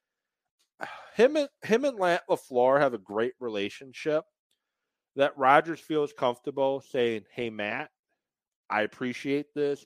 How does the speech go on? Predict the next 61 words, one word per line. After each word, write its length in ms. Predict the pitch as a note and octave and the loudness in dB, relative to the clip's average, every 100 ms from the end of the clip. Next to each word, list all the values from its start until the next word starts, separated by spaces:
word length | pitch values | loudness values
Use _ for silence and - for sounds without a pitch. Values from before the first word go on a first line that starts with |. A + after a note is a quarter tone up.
| - | -2
but 120 | A2 | 0
I 80 | A2 | 2
wanna 240 | A2+ A2 | 0 -2
try 260 | - G#2 F#2+ | -4 -6 -4
this 320 | E2+ G#1+ _ | -10 -16 _
too. 200 | G2 C#2+ _ _ _ | -16 -16 _ _ _
Can 140 | A#2+ A2 | -10 -8
we 100 | A2+ | -4
try 200 | B2 A#2 | 2 2
to 120 | A2+ | 2
implement 400 | G#2 A2 G#2+ G#2 | -4 -8 -8 -10
some 180 | G#2 G2 | -10 -10
of 100 | F2+ | -10
this?" 280 | F2 - | -14 -10
And 80 | A2+ | -6
I 80 | A2+ | -4
know 200 | B2+ B2+ | 0 0
Matt 280 | B2 A#2+ A#2+ | 0 -2 -4
LaFleur's 480 | B2+ - A#2+ A2+ - | -14 -4 -2 -2 -4
first 360 | A#2 G#2 - - | -6 -6 -8 -8
year 240 | B2 C3 | -6 -6
in 40 | |
Green 300 | C3 C3+ C3 | -6 -4 -4
Bay, 320 | B2+ C3 C3 B2+ _ _ _ _ _ _ - | -2 0 0 -2 _ _ _ _ _ _ -2
they 80 | |
continued 560 | B2 B2 G#2+ B2+ B2 A#2 | 0 -2 -4 -4 -4 -4
a 60 | A2+ | -2
lot 360 | G#2+ G#2+ A#2+ _ | 2 2 0 _
of 300 | A2+ A2+ A2 | 4 4 2
the 160 | A#2 G#2+ | -6 -8
West 380 | F#2+ G#2 A2 - | -2 0 0 -4
Coast 300 | A#2+ G#2+ - | -6 -6 -6
concepts 640 | - A2+ B2 - B2+ - | -4 -4 -6 -2 -2 -2
from 160 | - G2 | -8 -2
Mike 160 | G#2 - | -2 -4
McCarthy, 680 | G2+ - C3+ C#3 D3 C#3 C#3+ _ _ _ _ _ _ _ - | -4 2 2 2 -4 -2 -4 _ _ _ _ _ _ _ 0
why 260 | A2 A2 | 4 4
they 140 | A2 A2+ | 4 2
were 120 | A2 | 0
getting 440 | G#2 A2+ A2+ G#2+ | -2 -2 -2 -6
him 260 | G2 B2 A2+ | -6 -4 -4
accustomed 560 | - B2 A2 - A2 - | -2 -2 -2 -4 -12 -12
to 260 | - A2 G#2+ | -6 -4 -4
what 320 | G2 G#2+ - | -4 -4 -6
he 160 | - | -8
was 160 | A#2 A#2 | -6 -4
running. 420 | A#2+ B2+ C#3 D3 | 0 0 0 -4
And 160 | D#3 D3+ | -6 2
Rodgers 440 | F3+ C4 - C3 | 2 2 -2 -12
gets 340 | - G#2 F#2 - | -6 -6 -4 -6
it. 140 | C3 | -8
He 100 | D3 | -6
knows 220 | F#3+ F#3+ | -6 -6
the 140 | D3+ B2+ | -2 2
offense 440 | A2 - A2 - | 2 0 -6 -8
is 100 | F#2+ | -8
difficult 520 | G#2 - G2+ G#2+ G#2+ - | -8 -8 -8 -8 -8 -10
for 140 | F#2+ | -14
a 60 | F2 | -10
defense, 500 | F#2 F2+ F#2 E2+ _ | -12 -12 -18 -20 _
the, 100 | B2 | -16